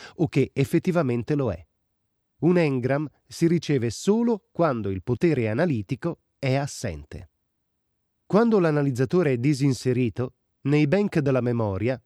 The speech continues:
possono entrare dati con elevato valore di priorità, senza che siano stati valutati dall'analizzatore. Lì entrano a far parte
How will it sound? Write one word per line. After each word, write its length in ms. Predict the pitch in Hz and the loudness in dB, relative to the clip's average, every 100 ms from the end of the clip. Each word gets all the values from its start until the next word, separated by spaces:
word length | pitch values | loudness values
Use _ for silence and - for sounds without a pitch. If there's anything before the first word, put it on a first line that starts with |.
| _ | _
possono 400 | 185 170 - 156 | -2 -2 -2 -2
entrare 440 | 143 135 139 135 | 0 0 -2 0
dati 360 | 170 190 175 160 | 2 2 2 0
con 180 | 147 143 | 0 0
elevato 480 | 143 143 175 - 147 | 0 0 0 0 -2
valore 380 | 135 147 147 | 0 0 0
di 120 | 127 127 | 0 0
priorità, 720 | 143 135 127 117 107 104 95 _ _ - - - | 2 2 2 0 -2 -6 -8 _ _ -20 -20 -12
senza 460 | 107 190 196 165 | -2 -2 0 -2
che 120 | - | -2
siano 240 | 127 151 139 | -2 -2 -4
stati 320 | - 135 110 | -4 -4 -2
valutati 600 | 104 196 208 147 151 160 | 0 0 0 -2 -4 -4
dall'analizzatore. 1080 | 143 127 139 147 135 113 127 - 85 76 - _ _ _ _ _ _ | -2 -2 -2 0 -2 -2 -4 -4 -6 -8 -16 _ _ _ _ _ _
Lì 280 | - 139 226 - _ _ _ _ | 0 2 2 -2 _ _ _ _
entrano 480 | 180 165 131 123 123 | 0 0 0 -2 -4
a 60 | |
far 240 | - 214 196 | -2 -2 0
parte 500 | 127 107 113 160 | -2 -2 -2 -6